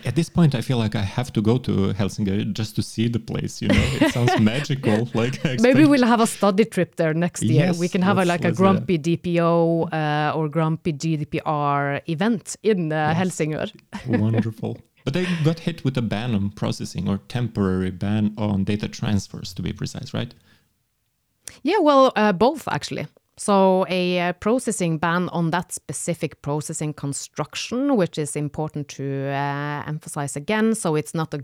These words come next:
Speaker 2: Google-specific decision or a U S specific decision, but it was due to how the municipality had set up this whole processing activity around using Chromebooks and Google Workspace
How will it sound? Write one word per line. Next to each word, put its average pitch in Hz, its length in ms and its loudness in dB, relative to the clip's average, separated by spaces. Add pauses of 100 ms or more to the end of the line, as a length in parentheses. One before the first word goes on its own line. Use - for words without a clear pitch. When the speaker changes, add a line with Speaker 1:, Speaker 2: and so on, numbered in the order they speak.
(120)
Speaker 2:
Google-specific 170 920 -2
decision 196 520 -4
or 160 160 0
a 156 80 0
U 151 240 -2
S 156 100 -2
specific - 500 -8
decision, 165 480 -6 (680)
but 240 260 2
it 208 240 4
was 190 420 2 (140)
due 180 260 0
to 160 300 -4
how 160 260 -2
the 156 120 -2
municipality 156 1040 -2
had 143 420 -2
set - 380 -8
up - 300 -10
this 131 200 -10
whole 139 460 -6 (160)
processing 143 500 -6
activity 143 580 -6
around 139 600 -4
using 139 640 -6
Chromebooks 220 580 0
and 156 280 -2
Google 147 260 -4
Workspace 185 640 -2